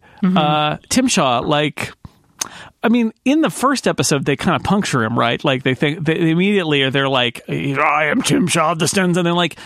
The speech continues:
Speaker 2: "Tim Shaw, your name is Tim Shaw." Like, they're immediately making fun of him. And yeah, he
Speaker 1: Yep.
Speaker 2: kills Grace, but when he returns here, I feel like this episode is like, "Oh no, it's him.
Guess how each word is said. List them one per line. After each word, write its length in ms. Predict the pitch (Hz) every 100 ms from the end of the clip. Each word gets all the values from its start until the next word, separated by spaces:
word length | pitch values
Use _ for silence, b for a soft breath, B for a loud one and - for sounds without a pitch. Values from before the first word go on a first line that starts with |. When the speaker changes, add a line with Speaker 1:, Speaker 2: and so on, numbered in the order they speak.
| B
Speaker 2:
"Tim 260 | - 226 220
Shaw, 440 | 208 226 226 160
your 180 | 160 156
name 200 | 175 180
is 80 | 175
Tim 220 | - 196
Shaw." 180 | - 190
Like, 160 | 170 170
they're 120 | 190
immediately 400 | 190 214 214 190
making 320 | 165 160 151
fun 220 | - 147 170
of 60 |
him. 260 | 196 208 226 B B
And 140 | - 190
yeah, 100 | 190
he 120 | 165
Speaker 1:
Yep. 100 | 185
Speaker 2:
kills 340 | 214 208 202 - B
Grace, 600 | - 180 185 135 131 - - B B
but 280 | 175 170 165 -
when 120 | 202 220
he 60 |
returns 400 | 226 208 233 214
here, 180 | 214 220
I 120 | 160
feel 180 | 139 190
like 180 | 175 151
this 180 | 160 156
episode 400 | 143 170 170 151
is 100 | 139
like, 200 | 143 135 B B B B
"Oh 260 | 190 208 175
no, 480 | 202 208 180 147 117 B B
it's 200 | 226 -
him. 520 | - 170 233 208 170